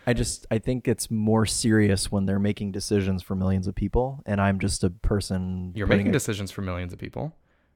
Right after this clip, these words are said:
Speaker 2: Your, you, what you have to say about cars goes out to literally
Speaker 1: Okay.
Speaker 2: millions of people.
Speaker 1: You're
Speaker 2: You have a TikTok right now,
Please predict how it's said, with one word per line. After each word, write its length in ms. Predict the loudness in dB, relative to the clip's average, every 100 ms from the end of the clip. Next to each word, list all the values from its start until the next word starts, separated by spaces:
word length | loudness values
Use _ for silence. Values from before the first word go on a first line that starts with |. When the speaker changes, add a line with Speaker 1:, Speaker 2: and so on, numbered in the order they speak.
| _ _ _ _ 0
Speaker 2:
Your, 200 | 6 8 8
you, 160 | 8
what 260 | 10 8 6
you 160 | 6 6
have 220 | 6 2
to 80 | 2
say 180 | 6 6
about 240 | 6 2
cars 360 | 4 4 4 2
goes 340 | 2 2 4
out 220 | 4 4
to 80 | 2
literally 560 | 0 4 6 8 6 6
Speaker 1:
Okay. 80 | 6
Speaker 2:
millions 300 | 4 0 -4
of 60 |
people. 300 | -8 -8 -10 -8
Speaker 1:
You're 100 | 2
Speaker 2:
You 220 | 8 10
have 200 | 10 10
a 60 | 8
TikTok 520 | 2 -2 2 2 4
right 200 | 2 2
now, 420 | 4 2 2 -2